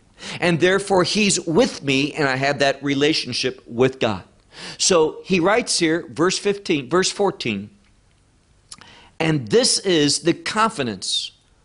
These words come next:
which we have with him." And what is that confidence? That if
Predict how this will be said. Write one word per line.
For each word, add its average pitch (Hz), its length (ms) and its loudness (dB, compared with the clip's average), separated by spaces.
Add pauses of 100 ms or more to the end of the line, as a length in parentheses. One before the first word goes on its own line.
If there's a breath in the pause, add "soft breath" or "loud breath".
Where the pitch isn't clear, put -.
(160)
which 139 360 0
we 170 180 0
have 110 460 -2 (160)
with 117 320 0
him." 107 220 -2 (600 loud breath)
And 120 200 2
what 139 160 6
is 160 120 2
that 160 240 0
confidence? - 960 -6 (1040 soft breath)
That 123 440 0 (1500)
if - 540 0